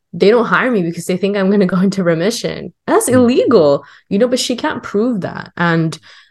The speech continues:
Speaker 2: Yes.
Speaker 1: uh, these things are really hard to prove. And, and it's, it's so upsetting and angry. Like, <laughs> you already, you already went through cancer, <laughs> like, how much, you know, and then on top of that, you have this additional really big thing where you can't, you know, you're not paying the bills and all that. So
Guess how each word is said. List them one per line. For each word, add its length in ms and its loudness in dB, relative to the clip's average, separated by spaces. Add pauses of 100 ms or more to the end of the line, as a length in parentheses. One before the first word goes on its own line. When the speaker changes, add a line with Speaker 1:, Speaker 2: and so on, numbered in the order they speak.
(120)
Speaker 2:
Yes. 80 0
Speaker 1:
uh, 360 0 (140)
these 300 0
things 160 0
are 80 4
really 240 4
hard 280 -2
to 80 0
prove. 540 -2
And, 220 -2
and 320 -2
it's, 280 -4
it's 180 -6
so 240 4
upsetting 560 0
and 120 -2
angry. 320 0
Like, 200 0
<laughs> 20 -12
you 80 4
already, 420 0 (120)
you 180 -2
already 320 2
went 460 0
through 240 -2
cancer, 600 -4
<laughs> 120 -2
like, 180 -6
how 180 -8
much, 200 -10 (320)
you 80 2
know, 100 2
and 160 -2
then 100 -2
on 220 -2
top 260 -4
of 80 -6
that, 180 -4
you 120 0
have 300 -4
this 160 -2
additional 680 0 (380)
really 360 2
big 380 -2
thing 300 -2
where 100 0
you 400 -2 (120)
can't, 500 -6
you 160 4
know, 380 -2
you're 100 4
not 140 0
paying 160 2
the 80 0
bills 440 4
and 140 0
all 200 -4
that. 280 -4
So 240 2